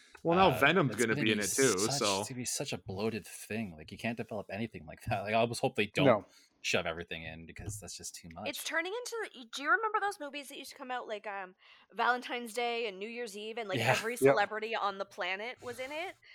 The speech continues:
Speaker 4: in, like, little three-second sle-, scenes?
Speaker 3: Mm-hmm.
Speaker 4: That's what Marvel's doing now, and I don't know how
Speaker 2: It's
Speaker 4: to
Speaker 2: like,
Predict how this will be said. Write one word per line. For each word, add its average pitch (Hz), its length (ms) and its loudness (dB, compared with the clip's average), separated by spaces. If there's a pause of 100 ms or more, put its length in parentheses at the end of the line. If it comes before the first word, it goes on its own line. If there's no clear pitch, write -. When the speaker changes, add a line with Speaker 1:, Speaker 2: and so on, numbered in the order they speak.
(200)
Speaker 4:
in, 208 140 -2
like, 202 300 -2
little 208 280 -6
three-second 214 680 -10
sle-, 220 320 -14
scenes? 285 540 -16 (240)
Speaker 3:
Mm-hmm. 127 120 -4
Speaker 4:
That's 196 280 0
what - 80 -20
Marvel's 175 320 -12
doing 147 240 -16
now, 139 160 -16
and 147 80 -16
I 156 80 -14
don't 156 120 -16
know 160 60 -18
how 143 120 -20
Speaker 2:
It's 160 80 -12
Speaker 4:
to - 40 -14
Speaker 2:
like, - 60 -20